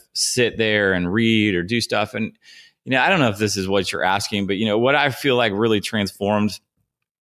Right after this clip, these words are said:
kind of the way I worked, um, faith in, into my daily life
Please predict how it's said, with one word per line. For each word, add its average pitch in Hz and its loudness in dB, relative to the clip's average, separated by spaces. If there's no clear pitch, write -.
kind 123 0
of 120 2
the 110 2
way 101 4
I 95 2
worked, 95 -2
um, 85 -2
faith - 0
in, 92 2
into 92 0
my 82 0
daily 85 2
life 98 0